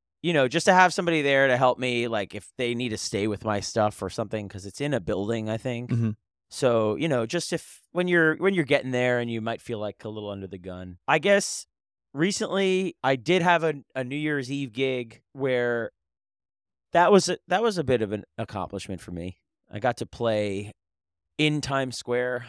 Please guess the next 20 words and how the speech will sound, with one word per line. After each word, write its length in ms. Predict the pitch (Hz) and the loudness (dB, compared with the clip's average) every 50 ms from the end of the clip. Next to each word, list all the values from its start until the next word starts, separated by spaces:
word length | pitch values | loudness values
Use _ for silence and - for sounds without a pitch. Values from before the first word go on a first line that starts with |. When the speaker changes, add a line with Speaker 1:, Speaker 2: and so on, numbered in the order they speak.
| 127 - | -10 -8
Speaker 1:
on 200 | 117 113 110 117 | -6 -6 -4 -2
New 80 | 117 117 | -2 -2
Year's 280 | 113 113 110 107 104 | 0 0 -2 -2 -4
Eve. 220 | 110 110 107 104 117 | -4 -4 -4 -2 2
Not 240 | 151 165 180 175 156 | 4 4 4 4 4
like, 240 | 170 156 143 131 98 | 4 2 2 2 2
Speaker 2:
Yeah. 260 | 95 110 107 90 95 - _ | 2 2 2 2 -2 -8 _
Speaker 1:
not 240 | - 139 165 185 165 | -4 0 0 2 4
like 180 | 190 175 151 - - | 4 4 4 2 0
in 220 | 147 147 151 151 | 0 0 2 0
the 80 | 147 131 | 0 -2
Times 360 | - - 139 135 131 127 123 | 0 0 2 2 2 0 0
Square 220 | - - 135 123 - | 0 2 2 2 2
party 320 | - 123 123 120 120 123 | 4 6 6 6 6 4
that 160 | 113 117 101 | 2 0 0
goes 200 | - 110 107 98 107 | 0 0 0 0 0
on 160 | 101 104 95 | -2 -4 -4
T 180 | - 113 107 | -2 -2 -2
V, 320 | 95 107 127 139 151 170 170 | 0 0 0 0 0 0 0
but 320 | 139 123 123 113 98 - | 4 4 4 4 4 0